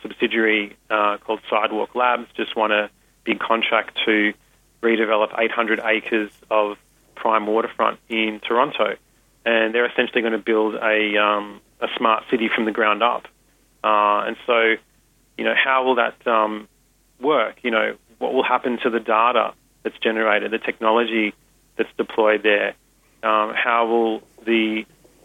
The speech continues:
um, you know, community and the place-based economy that's there now be consulted? How democratic is that? What say do those people have over the technology? Why are they using, you know, proprietary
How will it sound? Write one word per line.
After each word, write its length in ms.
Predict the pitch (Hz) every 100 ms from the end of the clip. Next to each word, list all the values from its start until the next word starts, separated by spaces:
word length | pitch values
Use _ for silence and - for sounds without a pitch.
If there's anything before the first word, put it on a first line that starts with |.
| -
um, 440 | 113 110 107 107 - _ -
you 80 | 117
know, 260 | 110 107 101 -
community 800 | - 123 123 139 135 123 107 - _ _ -
and 300 | 117 110 113
the 80 | -
place-based 720 | - - 120 - - 113 107 - _
economy 560 | 127 120 120 117 123 117
that's 160 | 107 - -
there 300 | 113 113 110
now 480 | 110 120 123 110 107 _ _ _ _
be 280 | 117 110 107
consulted? 680 | - 113 113 113 135 107 101
How 200 | - 117
democratic 600 | 113 110 107 113 113 120 _ _ _ -
is 160 | 117
that? 260 | 110 107 110 - _ _ _
What 160 | 117 113 -
say 180 | 113 110
do 120 | 117
those 160 | 113 110
people 240 | 117 113
have 240 | 107 107 104
over 200 | 107 107
the 100 | 110
technology? 720 | 113 - 110 107 104 107 107 _ -
Why 280 | 117 120
are 120 | 117 117
they 120 | 113
using, 560 | 113 113 110 110 110 -
you 100 | 117
know, 220 | 107 110 - -
proprietary 880 | 113 - 113 113 - 117 110 110